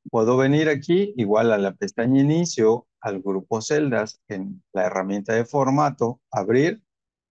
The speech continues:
y aquí en el ancho de columna yo lo puedo poner de forma manual, ¿ok?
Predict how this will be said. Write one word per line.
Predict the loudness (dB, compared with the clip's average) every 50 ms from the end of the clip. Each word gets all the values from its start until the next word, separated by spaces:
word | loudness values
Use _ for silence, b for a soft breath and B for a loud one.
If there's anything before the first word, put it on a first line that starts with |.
| _ _ 0
y | 0 2
aquí | 2 2 0 0
en | 2 4
el | 4 4 2
ancho | 2 0 0 2 2
de | 0 2
columna | 2 2 4 4 4 4 4 4 4 4
yo | 4 4
lo | 2 2 0 0
puedo | 2 2 2 2 0
poner | -2 -2 0 0 0 0 0 0
de | -2 -2 -2
forma | 0 -2 -2 -2 0 -2 -2 0
manual, | 0 0 2 2 4 4 4 4 2 0 -6 -12 _ _ _ _
¿ok? | -8 -6 -2